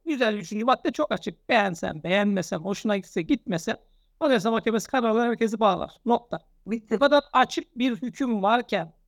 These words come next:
Speaker 1: sen bunun içine girip de anayasal denetim yapıyor üçüncü ceza. Sen anayasaya aykırı davranıyorsun diyor. Sana ne? Senin görevin bu değil ki.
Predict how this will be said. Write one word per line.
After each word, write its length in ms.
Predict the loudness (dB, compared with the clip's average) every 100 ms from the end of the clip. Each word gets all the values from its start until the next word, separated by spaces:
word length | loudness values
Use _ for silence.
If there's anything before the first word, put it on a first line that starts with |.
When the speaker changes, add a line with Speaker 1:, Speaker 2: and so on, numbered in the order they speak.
| _ _ _ _
Speaker 1:
sen 380 | 2 4 4 2
bunun 160 | 0
içine 320 | 0 0 -2
girip 320 | 0 -4 -4 -4
de 160 | -4 -8 _ _
anayasal 460 | 0 2 2 2 2
denetim 360 | 2 0 0
yapıyor 360 | 0 0 -2 -4
üçüncü 360 | -4 -4 -4 -4
ceza. 360 | -4 0 0
Sen 180 | 2 0
anayasaya 440 | 2 0 2 0
aykırı 280 | 0 0 0
davranıyorsun 520 | 0 0 -4 -4 -6
diyor. 80 | -4
Sana 240 | 2 2 2
ne? 100 | -2 _ _ _ _ _ _ _ _
Senin 180 | 0 2
görevin 300 | 2 0 0
bu 60 |
değil 200 | 2 0
ki. 180 | 0 -10